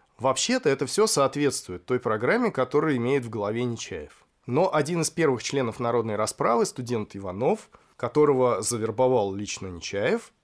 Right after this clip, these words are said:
и который до этого находился в организации на самом хорошем счету,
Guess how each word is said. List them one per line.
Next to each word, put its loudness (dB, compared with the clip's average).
и -8
который 4
до 4
этого 4
находился 0
в -2
организации 0
на 0
самом 0
хорошем -4
счету, -6